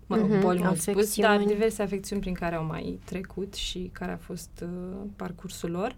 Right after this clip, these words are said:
Speaker 1: Dar separat de asta, vroiam să scriu o poveste, o poveste efectiv, care să aibă un început și, mă rog, un sfârșit deschis. <laughs> Că lucrurile
Speaker 2: Ca
Speaker 1: încă
Speaker 2: toate
Speaker 1: nu s-au, nu
Speaker 2: sfârșiturile,
Speaker 1: s-au
Speaker 2: da.
Speaker 1: terminat.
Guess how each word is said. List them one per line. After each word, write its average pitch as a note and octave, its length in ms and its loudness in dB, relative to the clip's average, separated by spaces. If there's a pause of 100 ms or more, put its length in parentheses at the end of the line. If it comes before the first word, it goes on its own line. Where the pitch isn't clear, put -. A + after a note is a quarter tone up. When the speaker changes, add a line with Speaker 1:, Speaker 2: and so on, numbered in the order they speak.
(640)
Speaker 1:
Dar G3 320 4
separat A3+ 500 4
de G#3 80 0
asta, G#3+ 440 0
vroiam A#3 280 0
să A3+ 160 -8
scriu G3+ 300 0
o E3+ 320 2 (360)
poveste, F3 840 -2 (1000)
o F#3 60 -8
poveste E3 480 -2
efectiv, D#3+ 600 -8
care D#3 200 -8
să - 160 -8
aibă E3 240 -6
un E3+ 120 -4
început E3+ 440 -8
și, D#3+ 380 -8 (200)
mă F3 160 -4
rog, C#3+ 140 -4
un D#3 120 -4
sfârșit E3 480 -4
deschis. E3 460 -6 (460)
<laughs> - 420 -12
Că F3 100 0
lucrurile D#3+ 320 0
Speaker 2:
Ca F3 60 -2
Speaker 1:
încă F3 40 -2 (100)
Speaker 2:
toate G3 160 4
Speaker 1:
nu G3+ 60 6
s-au, - 180 6
nu G3 60 6
Speaker 2:
sfârșiturile, A3 480 4
Speaker 1:
s-au A3+ 140 8
Speaker 2:
da. A3 120 0
Speaker 1:
terminat. F#3+ 560 2